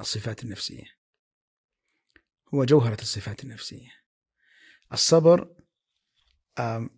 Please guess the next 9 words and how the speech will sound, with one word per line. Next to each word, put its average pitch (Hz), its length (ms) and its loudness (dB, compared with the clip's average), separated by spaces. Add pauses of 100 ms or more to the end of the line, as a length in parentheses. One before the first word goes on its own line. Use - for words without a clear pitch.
(840)
عرفناه 135 640 0
قوة 147 300 6
نفسية 131 360 0
داخلية، 107 480 -6 (2000)
فهو 113 200 -4
قوة 120 440 0
نفسية 107 360 -6
داخلية، - 500 -18 (1300)
وكلمة 135 260 0